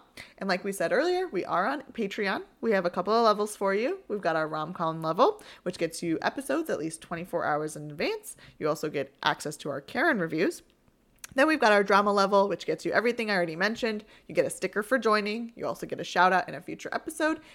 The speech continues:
and you get access to our after credits party episodes. You just have to go to patreon dot com forward slash the boovie girls to sign up.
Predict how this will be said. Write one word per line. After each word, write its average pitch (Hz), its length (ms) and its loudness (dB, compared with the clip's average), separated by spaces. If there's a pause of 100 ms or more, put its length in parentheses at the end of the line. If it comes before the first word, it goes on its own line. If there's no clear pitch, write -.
and - 80 -10
you 151 60 -6
get 147 100 -2
access 254 340 -2
to 190 100 -4
our - 120 -4
after 190 240 -6
credits 170 300 -6
party - 300 -8
episodes. - 500 -12 (400)
You 151 80 -10
just - 100 -10
have 165 140 -6
to 143 60 -8
go 165 100 2
to 139 80 0
patreon 185 420 -2
dot 175 200 0
com 359 240 -2
forward - 240 -2
slash 156 240 -4
the - 80 -16
boovie 254 180 0
girls 349 300 -4
to - 40 -18
sign 196 220 -6
up. 403 160 -6